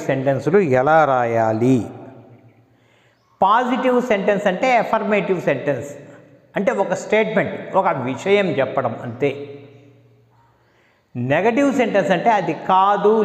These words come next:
లేదు అని చెప్పడం. దానికి ఒక విధానం ఉంది, దానికి కొంత ప్రాసెస్ ఫాలో కావాలా, అలా రాస్తేనే ఆ వాక్యం కరెక్ట్. మూడోది ఇంటరాగేటివ్ లేదా ప్రశ్న, ప్రశ్నించడం.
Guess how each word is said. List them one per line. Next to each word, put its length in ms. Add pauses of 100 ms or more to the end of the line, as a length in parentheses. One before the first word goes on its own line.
(140)
లేదు 380 (180)
అని 180
చెప్పడం. 360 (1700)
దానికి 240
ఒక 120
విధానం 360
ఉంది, 180 (460)
దానికి 340
కొంత 140 (100)
ప్రాసెస్ 480
ఫాలో 220 (100)
కావాలా, 340 (140)
అలా 220
రాస్తేనే 480
ఆ 100
వాక్యం 300 (100)
కరెక్ట్. 340 (1600)
మూడోది 380 (240)
ఇంటరాగేటివ్ 880 (200)
లేదా 180 (260)
ప్రశ్న, 360 (720)
ప్రశ్నించడం. 720